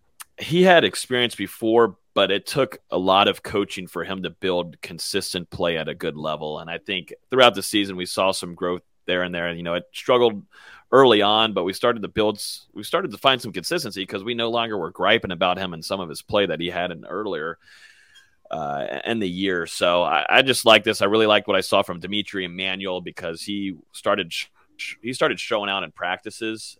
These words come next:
and it goes to show too, you know, now we're wondering, is he gonna be available for another season? And it just goes to show if that happens, that is even, that is so much, that is huge for Florida State. Um, man, you know, we, we kinda saw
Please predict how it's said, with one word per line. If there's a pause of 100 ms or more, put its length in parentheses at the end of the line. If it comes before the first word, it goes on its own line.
and
it
goes
to
show
too,
you
know,
now
we're
wondering,
is
he
gonna
be
available
for
another
season? (160)
And
it
just
goes
to
show
if
that
happens,
that
is
even, (280)
that
is
so
much, (240)
that
is
huge
for
Florida
State. (680)
Um, (680)
man,
you
know, (640)
we,
we
kinda
saw